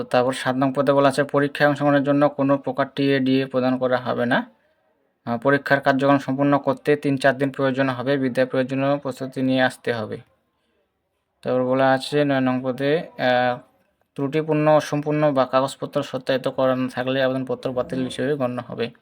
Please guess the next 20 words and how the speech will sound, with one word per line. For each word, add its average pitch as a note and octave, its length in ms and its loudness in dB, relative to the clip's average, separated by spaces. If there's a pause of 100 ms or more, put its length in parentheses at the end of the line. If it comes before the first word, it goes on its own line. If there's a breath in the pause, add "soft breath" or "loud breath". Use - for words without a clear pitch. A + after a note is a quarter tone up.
(1200)
দশ B2+ 200 -8
নং C#3 180 -2
পদে C#3 180 -2
বলা C3+ 340 6
আছে, B2+ 260 0
পরীক্ষার C#3 880 4
সময় C3+ 500 2 (280)
ও C3+ 140 0
তারিখ B2+ 340 0 (100)
কৃতপক্ষ, C#3 500 -4 (240)
কৃতজ্ঞ C3 440 -8 (760)
কোনো C#3+ 140 6 (160)
কারণ C#3 280 6
দর্শানোর C3+ 440 -2
ব্যতিরেকে C3 1400 -4
বাতিল C3 380 -2
বা C3 140 4
পরিবর্তন C3 540 -2
করতে C3 300 -6
পারবে। B2 360 -2